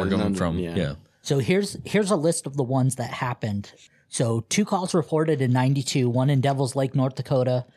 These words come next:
Speaker 3: another one in Fallon, Nevada. A McDonald's manager in Lynchfield, Kentucky, was convicted on November thirtieth, two thousand, to undressing a customer when the caller persuaded her that the customer was a suspected sex offender and that her serving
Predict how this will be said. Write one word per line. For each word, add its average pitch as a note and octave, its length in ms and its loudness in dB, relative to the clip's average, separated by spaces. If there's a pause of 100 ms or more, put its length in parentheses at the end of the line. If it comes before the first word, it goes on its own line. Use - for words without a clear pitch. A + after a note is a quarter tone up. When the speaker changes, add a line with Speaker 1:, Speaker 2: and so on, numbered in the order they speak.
(260)
Speaker 3:
another C3 340 2
one A#2+ 180 2
in A2 140 2
Fallon, C3 460 -2
Nevada. F#2+ 480 -4 (420)
A C3+ 80 0
McDonald's E3 580 0
manager C#3 480 2
in B2 260 0
Lynchfield, D#3+ 680 0
Kentucky, B2+ 580 -4 (420)
was C3 200 0
convicted C#3 500 0
on B2+ 160 2
November B2+ 400 2
thirtieth, C3 540 -2
two E3 180 -2
thousand, B2+ 600 -2
to C3 120 -2
undressing C3 540 0
a F#3 80 0
customer A2 580 0 (300)
when C3 140 2
the A#2+ 80 0
caller C3+ 380 0
persuaded C#3+ 800 -2
her C3 400 2
that A#2+ 180 -2
the A#2+ 80 -2
customer C#3 460 -2
was B2 260 0
a F#2+ 120 -10
suspected D3 760 -6 (340)
sex - 400 -2
offender G2 540 -2
and A#2+ 180 0
that A#2 120 -2
her G#2+ 100 -6
serving D3+ 640 0